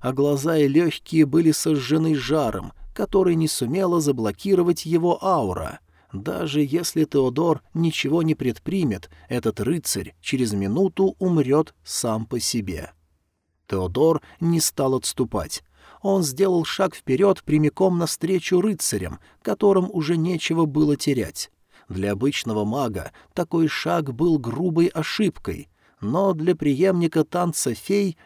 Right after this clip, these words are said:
все было иначе. И вот, вскоре после этого, синяя аура одного из рыцарей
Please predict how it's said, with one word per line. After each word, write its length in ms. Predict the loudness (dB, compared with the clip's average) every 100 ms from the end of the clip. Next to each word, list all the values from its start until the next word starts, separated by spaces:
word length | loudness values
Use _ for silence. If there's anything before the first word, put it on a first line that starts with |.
| _
все 420 | -8 -6 0 0
было 360 | 0 2 4 2
иначе. 760 | 0 -2 -2 -2 -6 -6 -10 -20 _ _
И 120 | -6
вот, 360 | -2 2 2 0 _ _
вскоре 500 | -10 -4 2 4 2
после 460 | 2 0 0 0 0
этого, 440 | 0 -2 -8 -10 -14 _
синяя 680 | -6 -4 -2 0 0 0 0
аура 420 | -2 0 2 2 0
одного 500 | 0 -2 0 2 2
из 160 | 2
рыцарей 640 | 0 -2 -2 -4 -4 -8